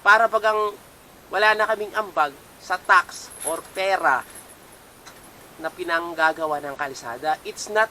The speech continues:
the point. It's not the point, mga sir. It's not the point,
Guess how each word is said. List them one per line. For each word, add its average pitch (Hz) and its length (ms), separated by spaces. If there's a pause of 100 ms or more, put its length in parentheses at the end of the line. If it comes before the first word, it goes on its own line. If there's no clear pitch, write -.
the 175 160
point. 180 400 (720)
It's 170 220
not 254 180
the 214 80
point, 185 320
mga 147 240
sir. 127 240 (240)
It's 294 140
not 294 180
the 277 80
point, 254 320